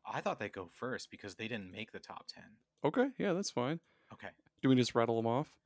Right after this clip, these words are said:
Speaker 1: Uh, talk about 'em a little bit, though.
Speaker 2: Okay.
Speaker 1: And,
Speaker 2: Uh,
Speaker 1: like, and, like, why they were good games but not good enough.
Speaker 2: Okay. My first,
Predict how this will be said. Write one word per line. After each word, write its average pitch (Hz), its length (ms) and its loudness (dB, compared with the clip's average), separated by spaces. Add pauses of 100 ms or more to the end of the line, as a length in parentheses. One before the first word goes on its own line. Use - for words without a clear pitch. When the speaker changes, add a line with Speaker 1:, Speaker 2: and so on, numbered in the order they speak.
(420)
Speaker 1:
Uh, 160 380 6 (140)
talk 196 240 8
about 135 160 6
'em 113 80 2
a 113 40 2
little 107 140 0
bit, 95 180 -4
though. 82 180 -6
Speaker 2:
Okay. 120 180 -4 (480)
Speaker 1:
And, 123 160 6
Speaker 2:
Uh, - 20 6
Speaker 1:
like, 123 260 6
and, 165 120 6
like, 156 160 4
why 147 220 10
they 160 120 2
were 135 220 4
good 127 260 2
games 143 240 0
but 110 140 -6
not 104 180 -2
good 95 180 -4
enough. 90 240 -10 (480)
Speaker 2:
Okay. 120 280 2 (460)
My 120 120 6
first, - 460 4